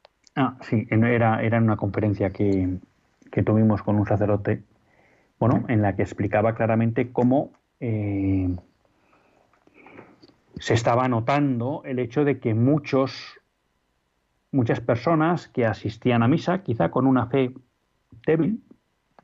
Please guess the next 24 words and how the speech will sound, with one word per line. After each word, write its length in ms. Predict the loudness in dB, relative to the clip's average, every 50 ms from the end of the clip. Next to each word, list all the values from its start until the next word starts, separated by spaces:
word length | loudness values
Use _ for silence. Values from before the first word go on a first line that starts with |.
| _ _ _
quizá 580 | -4 -4 -2 0 0 0 0 0 -2 -6 -8 _
por 600 | -2 0 2 2 2 2 2 0 -2 -4 -8 -14 _ _ _ _ _ _ _ _ _ -4
una 120 | -2 -2
fe 220 | 0 0 -2 -2 -6 -8
sociológica, 960 | -4 -2 -2 0 0 0 2 2 2 2 0 -2 -4 -2 -2 -2 -2 -4 -8 _ _ _
tras 260 | -2 0 0 0 0 0
la 180 | 0 0 0
pandemia 640 | -2 -2 0 0 0 0 0 0 -2 -2 -4 -4 -4
no 220 | -2 0 0 2 2
han 120 | 2 2
vuelto. 380 | 2 0 -2 -6 -8 -10 -14 -16 _ _ _ _ _ _ _ _ _ _ _ _ _ _ -20 -20 -20 _ _ _ _ _ _ _ _ _ _ -20 -20 _ _ -20 -20 _ _ _ -20 -8 -2
No 300 | 0 0 2 2 2 4
han 120 | 4 4 2
vuelto, 280 | 0 -2 -6 -10 -12 -12
¿no? 120 | -12 -12 -14 -16 _ _ _ -20 -20 -20 -20 -20 -20 -20 -20 -20 -10
Entonces 180 | _ -2 -2
aquí 180 | -2 0 2 2
muchas 240 | 2 2 2 0 0
veces, 480 | 0 0 0 0 -2 -2 -4 -10 -14 _
eh, 240 | -6 -2 -2 -2 0 0
podemos 320 | 2 2 2 2 2 0
hacer 200 | 0 0 0 2
el 80 | 2 2
análisis 580 | 2 0 0 0 -2 -2 -2 -2 -4 -4 -4